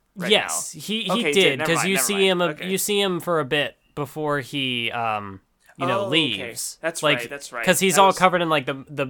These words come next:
Speaker 2: the,
Speaker 1: that was, like, a month
Speaker 2: uh,
Speaker 1: and a half ago, so I'm, like, a little fuzzy on the details, but, uh,
Speaker 2: I was gonna say,
Speaker 1: okay.
Speaker 2: like,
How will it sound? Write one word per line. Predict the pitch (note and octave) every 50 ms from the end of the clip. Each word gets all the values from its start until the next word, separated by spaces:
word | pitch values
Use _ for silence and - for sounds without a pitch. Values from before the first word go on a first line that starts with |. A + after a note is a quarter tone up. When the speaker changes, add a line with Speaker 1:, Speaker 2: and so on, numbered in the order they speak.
| C3 -
Speaker 2:
the, | C#3+ C3+ C#3 C3+ B2+ A#2 A2+ A2 G#2+
Speaker 1:
that | E3+ F3
was, | F3 E3+ E3+
like, | G3 F#3
a | F3+ F3+
month | F3+ F3+ F3+
Speaker 2:
uh, | E3
Speaker 1:
and | D3
a |
half | D#3 D3+ D3 D#3
ago, | D3 C3+ C#3 C3+ C3+
so | C3+ - C#3+
I'm, | C#3 C3+
like, | C3 C3+ C#3+
a | C#3+
little | C#3+ C#3 C#3
fuzzy | - D3 C#3 C3 C#3+ C3+
on | C3 C3
the | B2+
details, | - C3+ C3 - - C3 F2+ C#3+ - - - - _
but, | - A#2+ A2
uh, | A2+ A2+ G#2+ F#2+ -
Speaker 2:
I | - D3
was | E3 E3 -
gonna | F#3 D#3+
say, | - F3+
Speaker 1:
okay. | E3+
Speaker 2:
like, | D#3 D3+ D3+ -